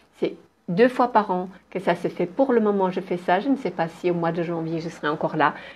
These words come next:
pour, euh, parler de, de Sigrun et de Samba. Je serai toujours dans son programme, mais peut-être, euh, je serai passée à autre chose. Donc, pour le moment, je le fais parce que je suis enthousiaste et je me suis mis en indépendant il y a juste deux semaines et je trouve que,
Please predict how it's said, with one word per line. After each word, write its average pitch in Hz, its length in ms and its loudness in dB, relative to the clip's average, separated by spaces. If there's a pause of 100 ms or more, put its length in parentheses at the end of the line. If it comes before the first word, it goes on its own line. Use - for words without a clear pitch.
(180)
pour, 202 360 6
euh, 170 100 4
parler 170 400 2
de, 151 420 -2
de 156 260 -4 (120)
Sigrun 175 320 -6
et 160 80 -2
de 160 100 -4
Samba. 165 520 0
Je 190 100 -6
serai - 280 -4
toujours 254 320 4
dans 381 160 4
son 381 160 0
programme, 233 460 0 (460)
mais 180 160 0
peut-être, 175 520 -4
euh, 170 80 -4 (640)
je 175 60 -8
serai 180 220 -4
passée 208 300 4
à 175 100 8
autre 175 140 -2
chose. - 200 -12 (220)
Donc, 185 140 -2
pour 269 120 10
le 254 60 10
moment, 226 240 6
je 214 100 0
le 208 60 4
fais 185 220 -2
parce 175 180 -4
que - 100 -10
je - 40 -16
suis 160 100 -2
enthousiaste 160 560 -4
et 165 60 -4
je 151 100 -6
me 147 60 -4
suis 151 280 -6 (160)
mis 175 220 0
en 165 120 -2
indépendant 160 460 -2
il 156 100 -4
y 160 40 -2
a 147 60 -2
juste 151 200 -12
deux 143 80 -8
semaines 143 360 -6
et - 80 -6
je 156 100 -8
trouve - 260 -18
que, 156 100 -8